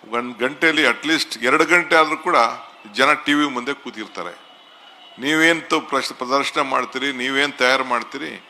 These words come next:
ಥಿಯೇಟ್ರಲ್ಲಿ ನೋಡೋಕ್ಕಾಗಲಿಲ್ಲ, ಟಿ ವಿಲಾರು ನೋಡ್ತಾ ಇದ್ದಾರೆ. ಈಗ ಲಾಸ್ಟ್ ಸೆವೆನ್ ಏಟ್ ಮಂತ್ಸಿಂದ ಎಲ್ಲ ಥಿಯೇಟರ್‌ಗಳಲ್ಲಿ ಈ ಪಿ ವಿ ಆರ್ ಅವರು ಬಾಡಿಗೆನೇ ಕೊಟ್ಟಿಲ್ಲ,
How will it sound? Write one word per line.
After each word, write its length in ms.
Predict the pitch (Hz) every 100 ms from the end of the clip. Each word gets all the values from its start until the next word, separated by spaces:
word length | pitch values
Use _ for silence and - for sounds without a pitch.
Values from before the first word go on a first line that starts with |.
| - - - - -
ಥಿಯೇಟ್ರಲ್ಲಿ 400 | 151 170 175 165
ನೋಡೋಕ್ಕಾಗಲಿಲ್ಲ, 720 | 160 156 156 156 165 180 180
ಟಿ 380 | - - 165
ವಿಲಾರು 400 | 165 160 147 143
ನೋಡ್ತಾ 340 | 143 123 113 107
ಇದ್ದಾರೆ. 340 | 92 87 95 - - - - - - -
ಈಗ 100 | 131
ಲಾಸ್ಟ್ 500 | 131 151 - - 139
ಸೆವೆನ್ 320 | 135 135 143
ಏಟ್ 280 | 139 135 120
ಮಂತ್ಸಿಂದ 360 | 127 - 131
ಎಲ್ಲ 340 | 139 117 123 127
ಥಿಯೇಟರ್‌ಗಳಲ್ಲಿ 760 | - 127 123 113 117 123 127 87 - - - - -
ಈ 60 | 104
ಪಿ 240 | - 151
ವಿ 120 | 160
ಆರ್ 100 | 147
ಅವರು 280 | 131 127 139
ಬಾಡಿಗೆನೇ 440 | 107 113 135 139
ಕೊಟ್ಟಿಲ್ಲ, 380 | 139 117 95 80